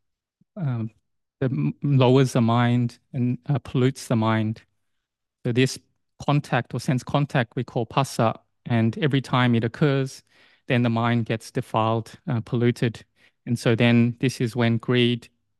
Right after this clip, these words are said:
anger, delusion, the defilements cover over our minds. And so then the mind that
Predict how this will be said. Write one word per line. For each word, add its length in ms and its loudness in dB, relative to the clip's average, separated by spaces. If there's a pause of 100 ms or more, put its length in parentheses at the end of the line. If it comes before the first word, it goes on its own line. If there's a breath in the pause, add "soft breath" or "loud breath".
(340)
anger, 300 -4
delusion, 800 0
the 80 -4
defilements 580 0
cover 320 -2
over 320 -2 (100)
our 60 -12
minds. 560 -6 (680)
And 120 0
so 140 0
then 220 4
the 80 4
mind 460 2
that 180 -2